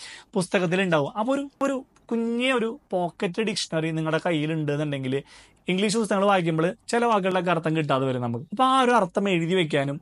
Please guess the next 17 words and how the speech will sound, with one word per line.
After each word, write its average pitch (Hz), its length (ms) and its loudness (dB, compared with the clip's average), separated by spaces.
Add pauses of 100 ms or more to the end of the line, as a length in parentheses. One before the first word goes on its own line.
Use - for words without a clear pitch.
(120)
നിങ്ങൾക്ക് 165 260 0
ആ 180 100 4
പുസ്തകം 156 500 -2
വായിക്കുമ്പോൾ 151 500 2 (320)
അതിലെന്താണോ 185 600 2
പറഞ്ഞിട്ടുള്ളത് 160 680 0
അത് 165 160 -2
അതേപോലെ 156 440 2
നിങ്ങൾക്ക് 156 260 -2
മനസ്സിലാക്കാനായിട്ട് 135 720 -2
സാധിക്കും 135 380 -2
ട്ടോ. 131 80 0
അപ്പൊ 185 240 -2 (400)
യൂസ് 180 680 -2
റിസോഴ്സസ് 147 640 -2 (200)
വായിക്കുന്ന 139 400 0
സമയത്ത് 139 420 -2